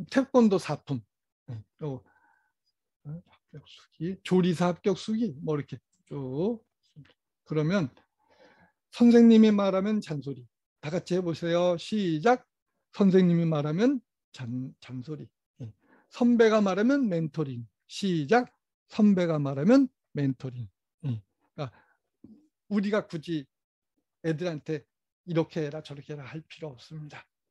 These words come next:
선배들의 합격 수기가 훌륭한 겁니다. 또 여기 직업반 합격 수기.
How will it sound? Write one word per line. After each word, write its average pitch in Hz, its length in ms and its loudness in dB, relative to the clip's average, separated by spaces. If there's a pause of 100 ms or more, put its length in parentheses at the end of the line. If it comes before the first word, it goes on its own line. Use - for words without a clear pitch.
(160)
선배들의 156 580 -6
합격 190 380 -6
수기가 220 480 -2 (180)
훌륭한 143 380 -8
겁니다. 135 380 -16 (280)
또 165 140 0
여기 147 220 -4 (240)
직업반 165 480 0
합격 156 340 -4
수기. 170 540 2